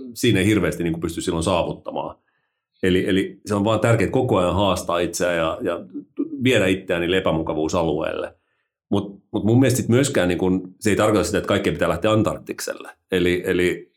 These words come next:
sitä voi, niin kun, sitä epämukavuusaluetta voi harjoitella paljon muuallakin. Eli vaikka se, että sä teet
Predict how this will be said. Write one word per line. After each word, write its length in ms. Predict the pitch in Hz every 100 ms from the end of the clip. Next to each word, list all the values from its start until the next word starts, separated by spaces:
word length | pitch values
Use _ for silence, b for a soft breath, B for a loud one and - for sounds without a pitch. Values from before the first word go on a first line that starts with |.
| -
sitä 200 | - 95
voi, 120 | 98
niin 60 |
kun, 60 | 95
sitä 100 | 87
epämukavuusaluetta 880 | 110 135 104 92 87 87 87 87 90
voi 100 | 90
harjoitella 340 | 92 92 90
paljon 200 | 82 92
muuallakin. 640 | 107 147 82 73 80 80 80
Eli 400 | 87 87 87 -
vaikka 240 | 110 107 107
se, 200 | 139 104
että 140 | 90
sä 60 | 98
teet 480 | 107 101 92 -